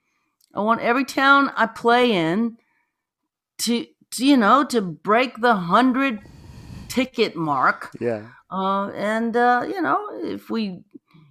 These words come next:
Speaker 1: if we do better, and we often do, great. But that's still, you know, it's not twenty dollars anymore, it's thirty dollars.
Speaker 2: Right.
Speaker 1: So, you know, it's,
Speaker 2: <laughs> Yeah.
Speaker 1: but get the numbers, get the,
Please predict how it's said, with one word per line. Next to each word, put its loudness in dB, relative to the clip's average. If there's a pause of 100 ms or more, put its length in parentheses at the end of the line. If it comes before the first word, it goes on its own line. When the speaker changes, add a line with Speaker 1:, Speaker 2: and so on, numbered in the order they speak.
Speaker 1:
if -10
we -2
do 0
better, 2
and 0
we 2
often 0
do, -2
great. 0 (200)
But -4
that's -2
still, 0 (1160)
you -6
know, -4
it's -6
not 4
twenty 4
dollars 4
anymore, 0
it's -6
thirty 6
dollars. -8
Speaker 2:
Right. -4
Speaker 1:
So, -2
you -4
know, 4
it's, -6 (220)
Speaker 2:
<laughs> -20
Yeah. 0
Speaker 1:
but -4
get -6
the -2
numbers, 0 (100)
get -10
the, -8